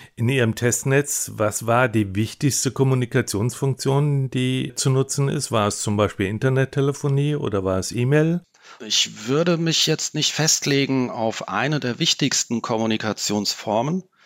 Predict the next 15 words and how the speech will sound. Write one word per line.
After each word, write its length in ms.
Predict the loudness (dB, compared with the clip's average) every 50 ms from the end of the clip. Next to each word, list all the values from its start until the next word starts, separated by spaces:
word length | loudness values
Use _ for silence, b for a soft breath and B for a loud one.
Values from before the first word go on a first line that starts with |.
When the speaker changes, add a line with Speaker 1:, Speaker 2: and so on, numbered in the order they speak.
| B B B B B B B
Speaker 2:
Wir 160 | -4 -2 0
haben 320 | 0 0 0 -2 -4 -4 -4
in 180 | -4 -4 -2
Absprache 920 | -2 -2 0 0 0 0 0 0 0 0 0 -2 -2 -2 -2 -2 -4 -6 -10
und 360 | _ -8 -8 -6 -8 -10 -12 -14
über 540 | -14 -12 -10 -6 -4 -4 -2 -2 -4 -4 -6
Recherche 640 | -4 0 0 2 2 2 2 2 2 2 2 0 2
der 200 | 2 0 0 0
Anforderungen 880 | 0 0 -2 -2 -2 0 0 2 0 0 0 0 2 2 2 0 -2 -6 -12 _ _
aus 240 | -10 -6 -6 -2 -2
Sicht 400 | 0 2 2 0 0 -2 -4 -4
des 160 | -4 -4 -2
T 160 | 0 0 2
H 160 | 2 2 0 0
Ws 400 | 0 0 0 0 -2 -4 -8